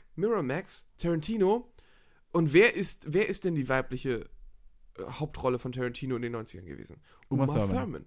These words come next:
Speaker 2: Mhm.
Speaker 1: Und da dachte ich, fuck, muss unbedingt mal gucken, ob Uma Thurman nicht auch irgendwas gemacht hat, weil die müsste ja am übelsten in diesem Pool drin sein.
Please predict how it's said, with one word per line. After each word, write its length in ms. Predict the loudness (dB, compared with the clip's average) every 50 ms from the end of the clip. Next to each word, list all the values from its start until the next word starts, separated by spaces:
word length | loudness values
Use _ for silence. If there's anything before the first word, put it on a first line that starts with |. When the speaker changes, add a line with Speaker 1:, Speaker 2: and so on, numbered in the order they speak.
| -16 _ -10
Speaker 2:
Mhm. 180 | -6 -4 -4 -4
Speaker 1:
Und 80 | -4 -6
da 60 | -6
dachte 200 | -8 -8 -10 -10
ich, 60 | -12
fuck, 300 | -12 -14 -16 -16 -16 -16 -18 -20 _ _ _ _
muss 160 | -12 -10 -10 -8
unbedingt 260 | -6 -6 -4 -4 -4
mal 60 | -4
gucken, 260 | -6 -8 -10 -10 -10 -10
ob 100 | -8 -8
Uma 180 | -6 -6 -6 -6
Thurman 300 | -6 -8 -8 -6 -6 -6
nicht 120 | -8 -8
auch 40 | -8
irgendwas 240 | -10 -10 -12 -12 -12
gemacht 140 | -12 -10 -4
hat, 40 | -2
weil 120 | -2 -2
die 240 | 0 0 0 0 -2 -4 -12 -18 -20 -16
müsste 340 | -8 -4 -4 -2 -2 -2 -2
ja 160 | -2 -2 -2
am 100 | -4 -4 0 2
übelsten 380 | 4 4 4 4 2 0 0 -2
in 60 | -2
diesem 240 | -2 -4 -6 -6 -8
Pool 220 | -6 -4 -4 -4
drin 200 | -6 -8 -12 -12
sein. 260 | -12 -14 -14 -16 -18